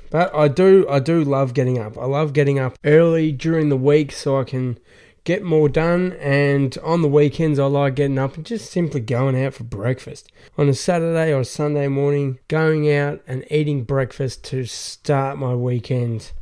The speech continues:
you know, that's when I am at my most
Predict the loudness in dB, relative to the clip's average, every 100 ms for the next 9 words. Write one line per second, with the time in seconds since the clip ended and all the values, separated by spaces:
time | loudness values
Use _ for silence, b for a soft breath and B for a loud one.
0 | -10 -4 -2 0 0 -2 -2 -10 -16 -14
1 | -6 0 2 2 -2 -4 -2 -2 -2 -4
2 | -6 -4 0 0 0 -4 -6 -4 -2 0
3 | 0 -2 -6